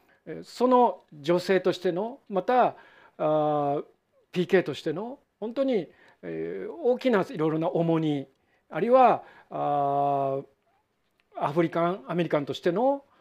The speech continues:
その差別の中で、えー、彼女がですね、この「私をリスペクトしてください」、もう崇め立てるとかそういう意味じゃないんです。普通にちゃんと扱ってくださいってことです。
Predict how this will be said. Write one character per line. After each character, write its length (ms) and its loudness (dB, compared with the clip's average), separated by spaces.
そ 140 -2
の 120 4
差 160 2
別 220 0
の 60 -4
中 220 -2
で、 300 -6
え 260 -8
ー、 40 -20
彼 220 0
女 100 -2
が 100 0
で 80 -8
す 80 -14
ね、 340 -4
こ 100 -8
の 320 -8
「私 380 -6
を 140 -6
リ 100 -4
ス 100 -14
ペ 160 -8
ク 120 -20
ト 280 -4
し 60 -20
て 80 -4
く 60 -4
だ 80 -8
さ 140 -4
い」、 100 -6
も 80 -14
う 20 -14
崇 200 2
め 80 2
立 140 2
て 120 0
る 80 -4
と 80 -6
か 60 -6
そ 160 -8
う 40 0
い 40 0
う 20 -2
意 40 -2
味 60 -4
じ 60 4
ゃ 40 2
な 80 -2
い 40 -2
ん 40 -4
で 60 -6
す。 200 -6
普 160 -4
通 300 0
に 120 2
ち 100 -10
ゃ 80 2
ん 60 -2
と 80 0
扱 240 2
っ 40 2
て 80 -8
く 80 -2
だ 100 0
さ 140 -2
い 40 -2
っ 40 -6
て 80 -8
こ 100 -8
と 80 -8
で 100 -12
す。 140 -20